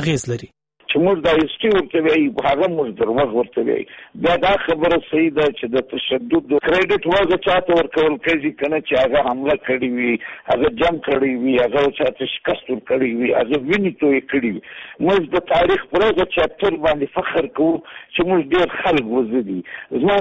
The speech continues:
Speaker 2: دا خیال دی چې دغه منټالیټي که چیرې کوچنی له دغه دغه سره رالوی شي، زما نه دی خیال چې هغه په سوسایټي کې یو دا رنګه مؤثر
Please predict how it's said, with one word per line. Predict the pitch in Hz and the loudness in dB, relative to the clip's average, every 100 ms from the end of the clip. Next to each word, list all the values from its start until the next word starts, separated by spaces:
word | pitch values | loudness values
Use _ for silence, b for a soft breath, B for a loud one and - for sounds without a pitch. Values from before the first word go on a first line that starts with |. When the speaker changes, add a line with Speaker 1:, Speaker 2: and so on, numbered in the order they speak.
| 175 | 2
Speaker 2:
دا | 170 - | 0 2
خیال | 160 143 | 0 2
دی | 143 - | 0 -2
چې | 113 180 | -2 0
دغه | 160 160 147 | 0 0 0
منټالیټي | 135 139 127 123 - - 131 B B B | -2 0 0 0 0 -2 -2 B B B
که | 113 - | -4 0
چیرې | 185 156 - | 0 0 -4
کوچنی | - 180 208 190 - B B - | -4 0 2 2 -2 B B -2
له | 139 | -2
دغه | 147 202 196 151 | 0 0 2 0
دغه | 147 175 | 0 -2
سره | - 139 131 | 0 2 2
رالوی | 127 139 170 165 - | 2 2 2 2 -2
شي، | 123 | -6
زما | 120 220 214 | 0 2 2
نه | 156 | 2
دی | 147 - | 0 0
خیال | 143 131 | 0 0
چې | - 127 | -2 0
هغه | 135 - | 0 -2
په | 131 - | -6 -8
سوسایټي | 117 131 123 120 151 - | -8 -2 -2 0 -4 -2
کې | 151 B B - | -6 B B 0
یو | 135 117 | 0 2
دا | 170 185 | 2 2
رنګه | 170 156 139 | 2 0 0
مؤثر | 139 135 - - 196 | 0 0 -4 -2 0